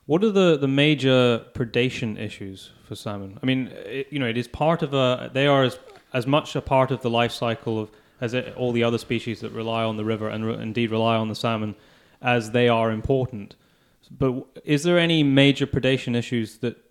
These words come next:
something could be done about? I mean, it, I know it, it's quite a difficult one because some,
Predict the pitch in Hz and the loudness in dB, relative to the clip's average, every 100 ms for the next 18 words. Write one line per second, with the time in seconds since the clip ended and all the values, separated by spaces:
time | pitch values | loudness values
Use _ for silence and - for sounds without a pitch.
0 | _ - 131 123 120 - 110 110 127 117 | _ -6 -6 -4 -6 -6 -6 -4 -2 -2
1 | 95 87 - 120 120 120 127 120 135 147 | -6 -12 -14 -10 -8 -4 -4 0 4 6
2 | 139 131 127 - 165 151 143 - - 120 | 6 4 0 2 2 4 2 -2 -2 -2
3 | 117 117 113 120 107 139 131 | 0 -2 -2 -4 0 0 0